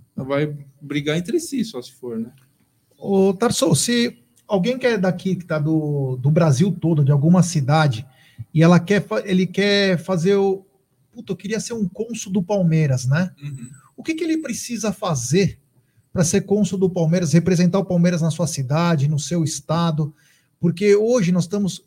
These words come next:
Speaker 2: graças à sua administração, nós tivemos um crescimento muito grande. Acho que nós tínhamos, o quê? Quase cinquenta, nem isso?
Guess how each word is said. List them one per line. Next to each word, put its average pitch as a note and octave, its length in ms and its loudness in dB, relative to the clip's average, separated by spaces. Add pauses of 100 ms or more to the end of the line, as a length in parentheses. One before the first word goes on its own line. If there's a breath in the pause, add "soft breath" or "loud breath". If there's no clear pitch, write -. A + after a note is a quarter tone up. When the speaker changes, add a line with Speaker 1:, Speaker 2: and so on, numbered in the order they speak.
Speaker 2:
graças F3+ 440 0
à F3 80 6
sua F#3 180 0
administração, E3+ 760 2
nós G3 240 0
tivemos F#3 320 -2
um F3+ 80 2
crescimento F#3 600 -2
muito A#3 420 -4
grande. E3+ 500 -2 (320)
Acho D#3+ 220 -4
que F3 260 -8
nós F3 140 -2
tínhamos, F#3+ 240 -4
o F3 60 -4
quê? E3+ 120 -8
Quase F#3+ 240 -8
cinquenta, F3 560 -6
nem D#3+ 300 -2
isso? C3+ 260 -8